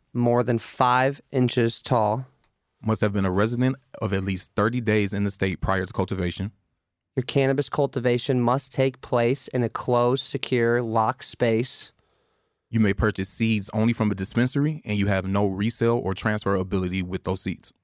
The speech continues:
Speaker 1: Your grow must be restricted from public view and not easily accessible.
Speaker 2: It must be secure from unauthorized access by a minor under the age of twenty-one.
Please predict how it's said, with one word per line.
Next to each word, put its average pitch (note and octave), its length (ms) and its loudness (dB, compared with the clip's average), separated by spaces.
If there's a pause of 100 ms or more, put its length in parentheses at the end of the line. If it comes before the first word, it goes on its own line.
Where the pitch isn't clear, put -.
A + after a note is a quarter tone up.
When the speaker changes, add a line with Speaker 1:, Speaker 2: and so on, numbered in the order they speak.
(480)
Speaker 1:
Your B2 180 2
grow B2+ 500 2
must C#3+ 360 -2
be B2+ 100 2
restricted C3 720 0
from A#2 200 -2
public B2+ 480 -2
view A#2+ 500 0
and A#2 180 0
not A#2 300 0
easily B2 480 -2
accessible. A2+ 800 -4 (420)
Speaker 2:
It A#2 100 2
must G#2+ 200 2
be A2 80 2
secure C3 400 2
from A2+ 180 0
unauthorized A2 720 2
access C#3+ 500 -2
by G2+ 240 0
a G2 80 0
minor A2+ 400 2
under A2 220 2
the G#2 120 0
age G#2 140 0
of G2+ 80 -6
twenty-one. F#2+ 460 -2